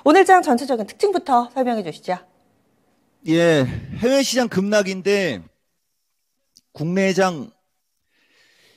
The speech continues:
Speaker 2: 양호죠, 여러분? 에프오엠씨가 결국 나왔는데요. 제가 금요일 날 브리핑은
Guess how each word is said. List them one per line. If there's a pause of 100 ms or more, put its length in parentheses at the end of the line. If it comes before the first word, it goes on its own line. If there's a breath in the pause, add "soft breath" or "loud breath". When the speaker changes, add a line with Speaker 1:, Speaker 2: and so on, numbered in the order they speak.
(100)
Speaker 2:
양호죠,
여러분? (1300)
에프오엠씨가
결국
나왔는데요. (260)
제가
금요일
날 (220)
브리핑은